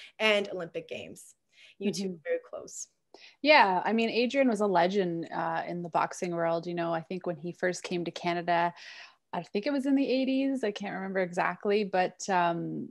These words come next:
Speaker 2: you know, at that point he was, you know, a national team coach. He had coached basically anyone in Canada who's ever become, you know, an Olympian or a world champion.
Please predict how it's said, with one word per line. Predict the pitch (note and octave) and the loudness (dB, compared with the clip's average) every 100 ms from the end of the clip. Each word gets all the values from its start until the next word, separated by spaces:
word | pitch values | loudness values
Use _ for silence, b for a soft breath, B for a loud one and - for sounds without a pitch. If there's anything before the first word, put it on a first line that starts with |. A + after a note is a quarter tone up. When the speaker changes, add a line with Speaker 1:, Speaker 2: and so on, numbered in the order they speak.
| - | -8
Speaker 2:
you | G3+ G#3 | -2 0
know, | E3+ E3 B2 - | 0 0 -4 -4
at | F#3 G3+ | 0 4
that | G3 - | 4 4
point | A3 F#3+ F3+ - - | -2 0 -2 -6 -8
he | - F#3 | -4 -2
was, | E3+ E3+ D#3+ F3 | 0 -2 -4 -6
you | |
know, | E3 D#3+ | -4 -2
a | |
national | E3+ E3 E3+ - F#3 | 0 0 -2 -4 -8
team | - E3+ E3 | -8 -8 -6
coach. | - A3 G#3+ - | 0 4 4 2
He | G3+ | 0
had | F#3 | 0
coached | - A#3 G#3+ - | 2 2 2 2
basically | G3 - F#3 G3 F#3 F3 B B B | 2 2 -4 0 0 0 B B B
anyone | A3 B3+ A3+ | 2 4 4
in | G#3 | 4
Canada | F#3+ F#3+ A3 G3+ F3+ | 0 2 4 6 4
who's | F#3 F#3 | 4 4
ever | F3+ F#3+ | 4 2
become, | F3+ F3+ - G#3 G3+ F3+ F3 | 0 -4 0 2 2 0 -2
you | F3+ | 0
know, | F3 | 0
an | E3+ | 0
Olympian | F3 G3+ G3+ F#3 F3+ | 0 0 0 0 0
or | E3+ | 0
a | E3 | -2
world | F3+ F3 F3 | 0 -2 0
champion. | F3+ F#3 F#3+ F3 E3+ | 0 0 2 2 0